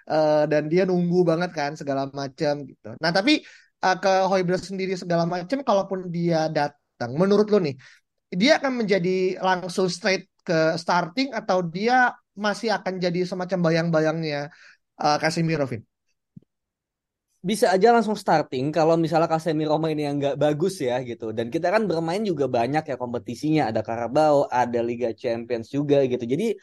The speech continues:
Speaker 2: menurut gue ya saling mengisi aja gitu. Jadi nggak lagi yang bener-bener nunggu gitu. Karena Højbjerg ini punya kualitas gitu. Dan Casemiro, eh, kita tidak menyangka ternyata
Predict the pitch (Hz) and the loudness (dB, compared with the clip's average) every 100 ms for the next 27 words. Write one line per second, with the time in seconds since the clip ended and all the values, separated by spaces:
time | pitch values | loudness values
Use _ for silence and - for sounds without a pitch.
0 | - _ - 147 151 151 165 233 147 143 | -20 _ -2 2 2 2 4 6 4 4
1 | 143 160 160 165 165 160 127 131 165 151 | 4 4 4 4 2 0 0 2 4 2
2 | 139 131 131 165 208 _ _ _ - 151 | 0 -4 -2 -4 -4 _ _ _ -10 -2
3 | 147 143 151 139 135 143 135 135 139 131 | -2 0 0 -2 -2 -2 -2 -4 -8 -6
4 | 143 143 139 139 139 147 143 127 156 170 | -4 -4 -2 -4 -2 -2 -2 0 -2 0
5 | 131 127 127 190 208 156 139 175 196 170 | -6 -4 -4 -4 -2 -2 -2 -4 -2 -4
6 | 156 131 147 113 113 - 117 120 120 127 | 0 -2 -2 -4 -6 -8 -10 -4 -2 -2
7 | 143 139 165 156 165 220 220 _ _ _ | -2 0 0 2 2 0 -2 _ _ _
8 | _ _ _ _ _ - 175 175 170 165 | _ _ _ _ _ 0 4 4 2 0
9 | 190 254 233 202 190 202 190 190 202 220 | -2 0 0 -4 -4 -2 -2 -2 -2 -2
10 | 214 196 190 233 226 | -2 -2 0 0 -2